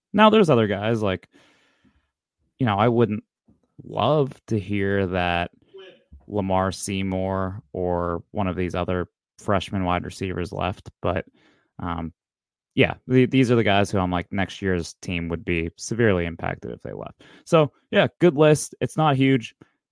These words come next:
Quite frankly, a good bit of roster turnover might be what this team needs,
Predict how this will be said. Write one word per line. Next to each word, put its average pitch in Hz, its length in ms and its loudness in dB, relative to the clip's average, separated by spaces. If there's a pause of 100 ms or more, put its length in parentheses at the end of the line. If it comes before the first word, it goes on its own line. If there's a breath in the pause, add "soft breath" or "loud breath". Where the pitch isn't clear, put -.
(1040)
Quite 175 240 2
frankly, 143 520 2 (1040)
a 120 120 0
good 123 320 4
bit 151 140 6
of 131 140 0 (200)
roster 127 460 0
turnover 131 580 0
might 113 300 0
be 127 140 0
what 113 160 0
this 113 180 -4
team 104 260 -4
needs, 117 460 -6